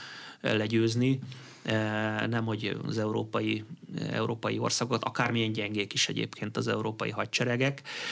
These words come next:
ö, hanem a legnagyobb veszély az, ha Oroszországban káosz van. Ö, Európa számára is. Ö, közvetlen veszély is, meg geos-, geopolitikai veszély is, hogy akkor ugye az orosz, orosz, ö, kvázi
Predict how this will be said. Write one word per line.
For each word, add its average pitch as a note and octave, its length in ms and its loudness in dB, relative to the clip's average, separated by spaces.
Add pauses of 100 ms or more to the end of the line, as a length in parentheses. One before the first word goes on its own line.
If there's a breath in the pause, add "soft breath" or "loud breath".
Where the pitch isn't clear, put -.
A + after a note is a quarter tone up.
(220 loud breath)
ö, A#2 320 4 (680)
hanem C#3 240 6
a D3+ 40 10
legnagyobb D3+ 320 6
veszély C3+ 260 4
az, A#2+ 160 4
ha A#2+ 80 -2
Oroszországban A#2 760 2
káosz A#2 440 -2
van. A#2+ 280 -8 (500 loud breath)
Ö, - 80 0 (280)
Európa B2 340 2
számára G#2+ 520 2
is. - 320 2 (200)
Ö, A#2 320 2 (920)
közvetlen F3 540 4
veszély C#3 420 4
is, A#2+ 180 2
meg A#2 140 0
geos-, G#2+ 340 -2 (120)
geopolitikai A#2+ 680 2
veszély A#2 320 2
is, A2+ 80 0
hogy A#2 120 0
akkor - 420 0 (260)
ugye F#2 140 -2
az A2+ 140 0
orosz, A2 360 0 (560 loud breath)
orosz, A#2+ 400 6
ö, A2 220 2 (180)
kvázi A2 560 2